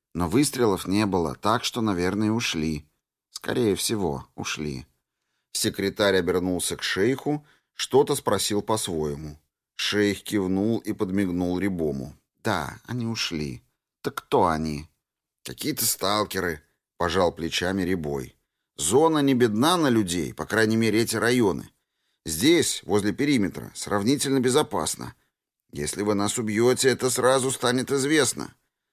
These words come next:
Тогда зона и сталкеры объединятся против вас. Вам не выйти". "Очень страшно", сказал Фарид. "Пуф-пуф", сказал шейх, указав пальцем на Рябова, и снова подмигнул.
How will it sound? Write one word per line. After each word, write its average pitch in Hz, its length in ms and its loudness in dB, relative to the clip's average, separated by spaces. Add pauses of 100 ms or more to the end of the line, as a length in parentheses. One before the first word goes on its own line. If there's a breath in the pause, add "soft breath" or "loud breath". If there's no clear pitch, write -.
Тогда 104 380 2
зона 160 420 4
и 127 160 -2
сталкеры 151 580 4
объединятся 135 720 2
против 123 420 2
вас. 113 380 2 (180 soft breath)
Вам 135 180 6
не 165 100 4
выйти". 151 480 4 (460)
"Очень - 440 -4
страшно", - 720 -4 (180)
сказал 98 480 2
Фарид. 90 520 -2 (440)
"Пуф-пуф", - 1000 -6 (420)
сказал 98 520 2
шейх, 127 560 2
указав 101 460 2
пальцем 92 500 0
на 95 80 0
Рябова, 98 580 2
и 98 80 -2
снова 95 500 0
подмигнул. 85 680 -2